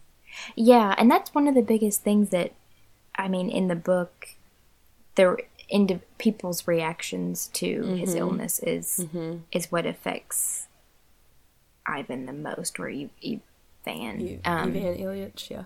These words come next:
Speaker 1: Yeah. Um, because, yeah,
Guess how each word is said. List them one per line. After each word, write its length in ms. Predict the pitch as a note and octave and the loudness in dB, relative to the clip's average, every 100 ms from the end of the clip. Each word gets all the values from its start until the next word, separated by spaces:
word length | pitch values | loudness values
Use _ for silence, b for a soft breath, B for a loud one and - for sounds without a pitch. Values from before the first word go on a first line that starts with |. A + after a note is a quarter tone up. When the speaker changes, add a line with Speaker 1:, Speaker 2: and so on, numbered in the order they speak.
| - - | -10 -2
Speaker 1:
Yeah. 400 | G3+ F#3 - F3 - B B B B B - | 0 0 -2 -8 -14 B B B B B -4
Um, 680 | G3+ F#3+ F#3+ F#3 F3+ F3 E3 b b b b _ _ _ _ _ _ _ _ _ | -2 0 -2 -2 -2 -4 -6 b b b b _ _ _ _ _ _ _ _ _
because, 960 | G#3+ G3+ F#3+ F#3 F#3 F3+ - - - - - _ _ _ _ _ _ _ - | 0 0 -2 -4 -4 -4 -4 -4 -6 -10 -16 _ _ _ _ _ _ _ 6
yeah, 260 | A3 F#3 | 8 8